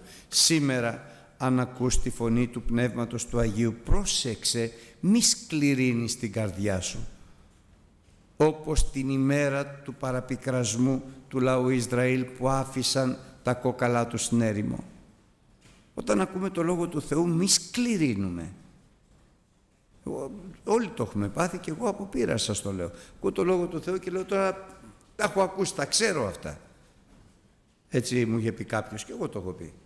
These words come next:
Πήγα και του είπα, «Αδερφέ», τον έβλεπα, ταλαιπωρή ήταν και μου λέει, «Όλα αυτά τα ξέρω, αδερφέ Γιώργο». Αλλά έτσι είχα πει κι εγώ, «Αυτά τα ξέρω.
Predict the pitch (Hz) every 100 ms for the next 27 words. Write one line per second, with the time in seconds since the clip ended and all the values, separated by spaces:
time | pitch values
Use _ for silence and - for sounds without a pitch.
0 | - - _ - 135 127 113 131 127 120
1 | 110 107 139 131 - - - - - -
2 | 269 143 104 95 113 120 123 127 117 107
3 | 101 101 123 147 143 147 143 151 139 -
4 | - 147 120 90 85 85 87 80 82 80
5 | 80 - - - _ _ _ _ - -
6 | - - 123 135 160 156 165 175 170 170
7 | 156 87 80 - 107 117 - 117 - -
8 | - - -